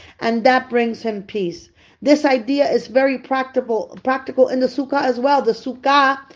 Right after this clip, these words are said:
symbolizes leaving one's comfortable home to live in a simple hut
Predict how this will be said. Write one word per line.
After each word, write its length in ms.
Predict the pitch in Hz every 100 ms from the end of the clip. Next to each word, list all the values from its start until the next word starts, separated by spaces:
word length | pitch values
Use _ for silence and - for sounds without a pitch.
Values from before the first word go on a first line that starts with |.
| - _
symbolizes 960 | - 302 294 262 240 214 190 175 185 214
leaving 440 | 277 269 262 240
one's 280 | 254 247 233
comfortable 640 | - 269 254 254 233 226
home 320 | 226 262 294
to 100 | 277
live 200 | 247 254
in 80 | 240
a 100 | 233
simple 520 | - 285 262 247 196
hut 320 | 185 262 -